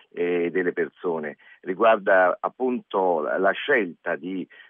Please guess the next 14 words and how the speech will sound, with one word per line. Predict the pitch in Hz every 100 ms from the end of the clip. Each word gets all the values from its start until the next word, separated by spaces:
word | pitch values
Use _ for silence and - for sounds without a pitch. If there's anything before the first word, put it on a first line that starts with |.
| -
eh, | 90 90 90 87 82
di | 80
un | 101 87
partito | 98 - 104 92
democratico | 92 87 104 110 95 87 78
che | 90
oggi | 92 90 90 82
si | 82
sente | 101 90 - 101
più | 110 101
rafforzato | 95 95 - 90 - 127 117 107
nelle | 92 90
sue | - 95
ragioni, | 104 95 95 95